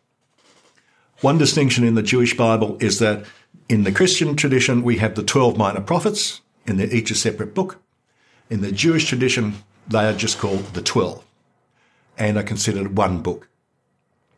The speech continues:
Pro-, uh, and that's probably the way it started, 'cause apparently if you add up all the twelve minor prophets, all of them together would nicely fit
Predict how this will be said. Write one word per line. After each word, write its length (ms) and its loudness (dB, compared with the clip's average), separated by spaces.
Pro-, 220 4
uh, 400 2
and 100 2
that's 120 2
probably 200 0
the 60 0
way 140 4
it 80 -4
started, 420 -4
'cause 180 0
apparently 400 2
if 160 0
you 200 2
add 180 4
up 220 2
all 140 2
the 100 0
twelve 260 4
minor 240 4
prophets, 600 -2
all 220 6
of 80 2
them 240 0
together 360 2
would 320 -2
nicely 500 2
fit 280 -4